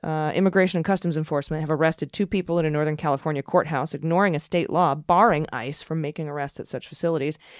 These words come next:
In a statement, they acknowledged the law, but said, "Our officers will not have their hands tied by sanctuary rules when enforcing immigration laws to remove criminal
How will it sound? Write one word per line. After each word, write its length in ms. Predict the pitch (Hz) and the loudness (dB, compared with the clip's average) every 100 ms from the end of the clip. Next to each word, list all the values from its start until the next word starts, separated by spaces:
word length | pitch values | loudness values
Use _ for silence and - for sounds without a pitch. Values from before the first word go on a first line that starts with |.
| - | -6
In 100 | 165 | -2
a 60 | 160 | -2
statement, 560 | - 226 269 156 117 | 2 2 4 2 2
they 120 | 170 165 | 6 6
acknowledged 540 | 156 156 220 233 185 | 6 6 8 6 4
the 80 | 220 | 4
law, 320 | 214 185 147 | 8 8 6
but 180 | 151 - | 2 0
said, 220 | 160 151 | -2 0
"Our 160 | - 160 | 2 4
officers 520 | 160 202 185 - 160 | 4 2 0 0 0
will 140 | 156 156 | 0 -2
not 220 | 160 151 | -2 -2
have 240 | 175 170 | 0 0
their 160 | 165 156 | 2 2
hands 300 | 156 151 147 | 0 -2 -4
tied 280 | - 156 151 | -2 0 0
by 140 | 135 | -2
sanctuary 640 | 135 160 156 - 170 160 175 | -2 -4 -2 0 2 4 4
rules 280 | 165 147 | 4 2
when 140 | 139 143 | 0 -4
enforcing 440 | 143 160 147 151 | -2 -2 -2 -2
immigration 460 | 147 143 190 220 165 | -2 2 2 2 0
laws 200 | 156 147 | 0 -2
to 120 | - | -4
remove 280 | 151 151 143 | -4 -2 -4
criminal 380 | - 170 165 160 | 0 2 2 0